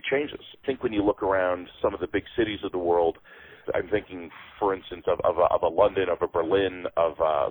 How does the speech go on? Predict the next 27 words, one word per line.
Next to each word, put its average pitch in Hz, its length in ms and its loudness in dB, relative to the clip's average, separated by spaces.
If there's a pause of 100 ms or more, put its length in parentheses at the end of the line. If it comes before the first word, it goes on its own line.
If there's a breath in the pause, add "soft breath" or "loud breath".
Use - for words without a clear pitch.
certainly 90 220 -2
of 85 80 -4
a - 40 -8
New 87 120 -10
York 90 340 2
in - 60 -4
the 87 80 -6
United 80 240 -2 (100)
States. 90 300 -2 (640 loud breath)
If 196 80 -2 (160)
Toronto 147 400 4
is 104 60 0 (100)
heading 127 240 4
in 92 80 0
that 87 220 0
direction, 90 500 0 (440 soft breath)
history 156 460 2
has 107 120 2 (160)
shown 135 200 4
us 80 200 2
a - 20 -6 (100)
city 135 300 -4
can 123 140 -4
actually 120 440 0
go 104 380 6 (380 loud breath)
a 95 100 10
long 113 840 4